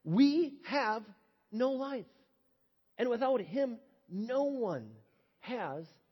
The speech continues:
any life, any hope of life. It doesn't matter how sincere we are or how many good things we may have done. Only in Jesus do we have life.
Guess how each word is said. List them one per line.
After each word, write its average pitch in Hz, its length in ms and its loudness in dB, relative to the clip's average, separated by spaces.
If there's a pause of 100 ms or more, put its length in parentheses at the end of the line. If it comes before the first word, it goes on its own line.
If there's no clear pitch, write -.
(400)
any 202 320 -2
life, 185 360 -10 (280)
any 190 200 -6
hope 180 280 -12 (280)
of 139 180 -8
life. 127 180 -12 (480)
It 180 120 -2
doesn't 233 280 2
matter 214 400 -4 (140)
how 220 300 -2 (440)
sincere 226 640 -6
we 220 180 -2
are 170 280 -2
or 175 300 -4
how 226 120 -6
many 220 240 -4
good 180 520 -4
things 175 280 0 (320)
we 185 180 0
may 190 340 -6
have 180 220 -12
done. 175 280 -6 (560)
Only 233 720 -2
in 202 260 -4
Jesus 147 460 -10 (1080)
do 139 80 -4
we 151 120 -2
have 151 180 -10
life. 156 220 -20